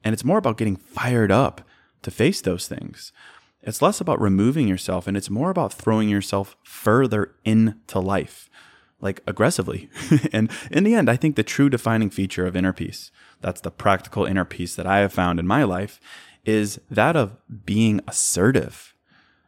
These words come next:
That is inner peace. Inner peace is about standing up.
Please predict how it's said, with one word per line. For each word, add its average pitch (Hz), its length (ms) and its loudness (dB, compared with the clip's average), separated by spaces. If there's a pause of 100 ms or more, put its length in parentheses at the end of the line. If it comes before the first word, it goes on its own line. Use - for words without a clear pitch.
(140)
That 143 220 -6
is 147 140 -2
inner 127 200 0
peace. - 480 -8 (380)
Inner 190 220 0
peace 95 360 -4
is 95 140 -6
about 90 300 -6
standing 95 580 0
up. 92 280 -4